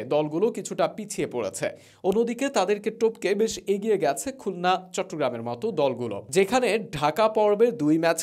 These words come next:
খেলা খুলনা আছে টেবিলের টপে। এই ম্যাচের দুটিতেই জয় তুলে নিয়েছে তারা, যেখানে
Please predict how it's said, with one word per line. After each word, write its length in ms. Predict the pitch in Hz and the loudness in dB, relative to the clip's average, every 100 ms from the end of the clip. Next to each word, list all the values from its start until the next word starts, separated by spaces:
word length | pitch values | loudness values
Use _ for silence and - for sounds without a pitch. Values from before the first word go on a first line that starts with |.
| - | -2
খেলা 200 | 175 202 - | -2 -2 -4
খুলনা 260 | 147 143 127 | -4 0 0
আছে 160 | 127 247 240 | 0 -2 -2
টেবিলের 340 | 127 120 117 - | -2 -2 -4 2
টপে। 240 | 165 - - - - - - | 2 2 -4 -8 -20 -6 2
এই 80 | 202 254 | 2 4
ম্যাচের 300 | 214 - 233 160 | 2 2 0 -2
দুটিতেই 420 | 175 214 196 127 123 156 | -6 -4 -2 -2 -2 2
জয় 200 | 170 196 | 2 2
তুলে 160 | 170 135 | 0 -2
নিয়েছে 280 | 117 113 190 185 | -2 -6 -6 2
তারা, 200 | 131 110 - - - 135 | 2 2 -4 -12 -8 -4
যেখানে 320 | 143 196 151 | 2 2 2